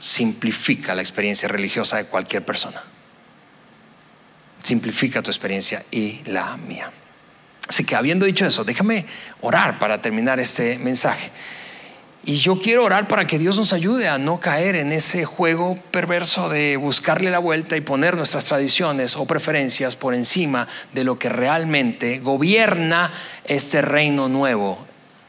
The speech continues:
de Cristo. Amar a otros como Él nos ha amado a nosotros. Señor, te damos muchísimas gracias. Gracias porque es, es, es,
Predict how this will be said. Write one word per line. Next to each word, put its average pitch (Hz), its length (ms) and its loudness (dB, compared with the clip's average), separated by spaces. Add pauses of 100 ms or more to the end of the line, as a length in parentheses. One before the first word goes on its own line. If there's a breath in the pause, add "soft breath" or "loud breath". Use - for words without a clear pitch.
(160)
de 110 220 -6
Cristo. - 480 0 (1400 loud breath)
Amar 123 500 2
a 123 100 2
otros 107 360 0
como 101 320 -2
Él 107 180 -2
nos 98 200 0
ha 90 100 -4
amado 92 300 -6
a 90 40 -12
nosotros. - 360 -4
Señor, 170 220 2
te 165 80 -2
damos 160 260 0
muchísimas 156 400 0
gracias. 113 380 2
Gracias 127 320 0
porque 117 420 -2 (1800 loud breath)
es, 151 180 4
es, - 240 2
es, - 280 2